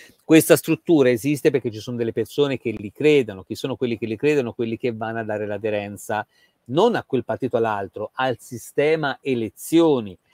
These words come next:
Se il sessanta settanta per cento delle persone non va a votare, loro saprebbero, come ha spiegato Malanga, che la Meloni sarà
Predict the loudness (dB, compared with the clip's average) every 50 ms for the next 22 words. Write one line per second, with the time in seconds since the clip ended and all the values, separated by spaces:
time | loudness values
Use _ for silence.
0 | _ _ _ _ -18 0 4 6 6 6 4 2 -6 -12 -18 -18 -16 -16 -16 -16
1 | -4 0 0 2 2 0 -2 -8 -10 -10 -12 -8 _ -8 -4 -4 -6 _ -6 -4
2 | -4 -6 -4 -4 -4 -4 -4 -2 _ -6 -4 -4 -6 -6 -4 -8 -10 -6 -4 -4
3 | -4 -2 -4 -4 -2 -2 -2 -2 -2 -2 -2 -2 -2 -4 -4 -2 0 0 2 2
4 | 4 2 2 0 _ _ _ -20 _ _ _ _ -20 -20 -6 -4 -4 -4 -2 -2
5 | -2 0 0 -2 -4 -4 -6 -6 -6 -8 -12 -10 _ -10 -10 -10 -10 -10 -10 -10
6 | -10 -10 -12 -12 -6 -4 -4 -4 -4 _ _ _ _ _ _ -4 -4 0 0 0
7 | 0 2 0 0 0 0 0 0 0 0